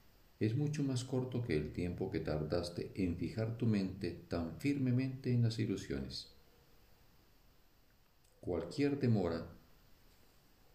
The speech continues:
te hará ahora más daño que antes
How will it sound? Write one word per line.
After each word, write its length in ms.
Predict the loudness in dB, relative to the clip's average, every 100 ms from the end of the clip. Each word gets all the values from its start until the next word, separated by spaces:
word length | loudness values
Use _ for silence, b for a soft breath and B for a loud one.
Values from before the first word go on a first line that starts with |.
| -20 -20 -20 -20 -20 -20 -20 -20 _ _ -20 -4
te 120 | -2
hará 200 | 0 2
ahora 280 | 4 4 2
más 420 | 0 2 2 2
daño 280 | 0 0 -2
que 140 | -2
antes 560 | -2 -2 -6 -10 -12